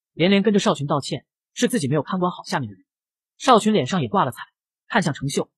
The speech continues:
：“过来。”程秀赶紧上前搀扶少群，急切地问：“伤得严重吗？”少群靠着程秀：“没事，我们回家。”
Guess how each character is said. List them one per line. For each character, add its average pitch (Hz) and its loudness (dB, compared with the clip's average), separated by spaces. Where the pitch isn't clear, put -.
：“过 185 0
来。” - -10
程 208 2
秀 233 6
赶 190 4
紧 170 -2
上 175 -2
前 151 -4
搀 214 -4
扶 190 -4
少 160 0
群， 120 -10
急 - -2
切 214 0
地 156 -2
问 135 -4
：“伤 226 0
得 190 0
严 117 0
重 180 -2
吗？” 107 -8
少 - 4
群 165 0
靠 196 2
着 143 -4
程 120 -8
秀 139 -6
：“没 135 -4
事， 165 0
我 143 0
们 208 -12
回 120 -10
家。” 117 -12